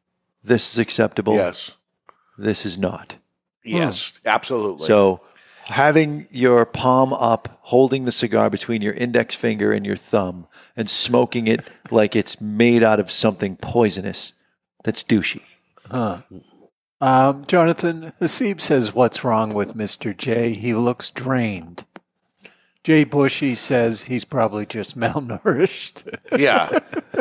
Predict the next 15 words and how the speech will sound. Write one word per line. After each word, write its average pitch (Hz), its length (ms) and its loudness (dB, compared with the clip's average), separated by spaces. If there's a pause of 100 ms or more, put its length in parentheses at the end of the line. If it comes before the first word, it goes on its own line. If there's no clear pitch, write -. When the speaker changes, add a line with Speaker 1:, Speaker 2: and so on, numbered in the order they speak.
(220)
Speaker 2:
He 113 80 -12
needs, 135 240 -2
he 123 140 -4
needs 117 280 -2
something, 101 400 0
so-, - 200 -6
some, 92 340 -6
uh, 85 300 -4 (600)
Speaker 1:
I 95 80 -4
had 104 120 0
a 107 60 -2
very 113 240 4
hearty 104 300 0
breakfast. 95 480 -4
Speaker 2:
Yeah. 98 180 -4